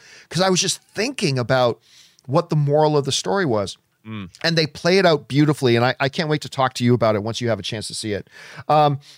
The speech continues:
Speaker 1: all right. Uh, thanks for sharing that, Eduardo, man. I really appreciate that. All right, one last question while we've got Rob still here. Uh, Michael Bradley writes, "Hello, John. Saw Wonder Woman eighty-four in imax and had a great time. Not as good as the first one, but solid,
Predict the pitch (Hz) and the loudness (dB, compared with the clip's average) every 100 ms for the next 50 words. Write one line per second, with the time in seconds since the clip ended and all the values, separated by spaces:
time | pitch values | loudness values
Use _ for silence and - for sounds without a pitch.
0 | _ 175 185 131 - - 147 285 269 214 | _ 2 4 2 -2 -4 0 0 0 0
1 | - 214 170 165 143 139 143 147 156 175 | 2 4 4 4 4 4 4 4 4 4
2 | 185 175 - 170 147 131 117 104 - - | 4 2 2 0 2 2 2 0 -4 0
3 | 185 180 294 269 233 - 240 - 185 175 | 2 4 4 2 0 2 0 2 4 4
4 | 160 170 143 156 160 - 147 117 127 110 | 4 4 4 2 2 0 0 2 0 0
5 | - - - 156 156 214 254 185 180 190 | -6 -20 -2 0 4 2 2 2 4 4
6 | 175 143 131 - 277 233 165 180 190 - | 4 4 4 2 4 4 4 2 2 4
7 | 226 208 202 185 185 175 - 175 165 147 | 4 6 6 6 4 2 4 4 4 0
8 | - 202 277 139 113 127 160 170 247 175 | 0 2 2 2 0 0 0 2 0 0
9 | 330 330 - 151 101 87 - - - 359 | 2 0 2 0 0 -4 -10 -18 -2 2
10 | 370 - 233 220 180 170 165 - 180 185 | 4 2 2 0 0 2 2 2 2 2
11 | - 151 143 143 | 2 2 4 4